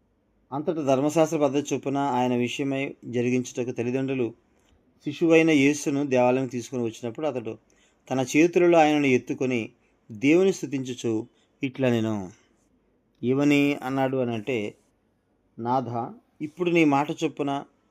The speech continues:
సమాధానముతో నీ దాసుని పోనిచ్చుచున్నావు. అన్యజనులకు నిన్ను బయలుపరచుటకు వెలుగుగాను,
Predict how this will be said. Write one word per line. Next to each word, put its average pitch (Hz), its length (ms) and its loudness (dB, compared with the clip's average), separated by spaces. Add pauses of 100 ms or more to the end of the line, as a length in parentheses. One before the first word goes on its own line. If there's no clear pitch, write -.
(260)
సమాధానముతో 156 720 2
నీ 156 120 2
దాసుని 139 380 -4
పోనిచ్చుచున్నావు. 117 800 -8 (600)
అన్యజనులకు 156 560 0
నిన్ను 143 240 -4
బయలుపరచుటకు 135 640 -4
వెలుగుగాను, 120 600 -4